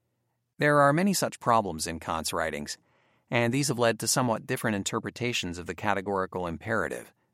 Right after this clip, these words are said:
as we find in hundreds of critical commentaries written about Kant. Although I am familiar with all of Kant's major writings on ethics, I do not qualify as a Kantian scholar,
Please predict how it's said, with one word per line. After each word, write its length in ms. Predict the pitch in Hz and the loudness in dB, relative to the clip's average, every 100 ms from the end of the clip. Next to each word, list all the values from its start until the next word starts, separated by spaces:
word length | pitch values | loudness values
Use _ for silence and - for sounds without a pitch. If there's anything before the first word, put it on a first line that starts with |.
| _ | _
as 200 | 92 80 | -8 -8
we 80 | 85 | -8
find 380 | 73 95 92 87 | -4 -2 -2 -4
in 160 | 82 80 | -6 -4
hundreds 440 | 127 120 98 85 | -2 -2 -2 -8
of 160 | 82 - | -10 -6
critical 380 | 123 104 92 | -4 -4 -6
commentaries 680 | 85 113 110 90 95 82 82 | -2 0 0 -2 -4 -4 -4
written 240 | 117 110 | -4 -4
about 320 | 90 85 73 - | -4 -4 -4 -6
Kant. 400 | 87 62 - - _ _ _ _ _ _ _ _ _ _ - | -6 -6 -10 -20 _ _ _ _ _ _ _ _ _ _ 2
Although 260 | 120 151 | 4 6
I 100 | 147 | 6
am 140 | 113 107 | 6 2
familiar 420 | 104 110 117 95 | 2 0 0 -2
with 140 | 90 | -4
all 300 | 104 120 120 | 0 2 2
of 120 | 98 - | 0 0
Kant's 340 | 107 98 - | 0 0 0
major 300 | 110 110 92 | 0 0 -2
writings 380 | 95 104 107 95 | 0 0 0 -2
on 160 | 85 | -2
ethics, 460 | 85 82 80 - - _ _ _ _ _ | -2 -4 -8 -8 -10 _ _ _ _ _
I 100 | - | -4
do 120 | 110 165 | 0 0
not 180 | 131 | 0
qualify 460 | - 127 107 104 92 | 2 2 2 2 0
as 100 | 87 | -2
a 60 | 90 | -4
Kantian 480 | 117 110 - 80 | 0 0 0 -4
scholar, 500 | - 110 98 64 53 | -2 0 0 0 -8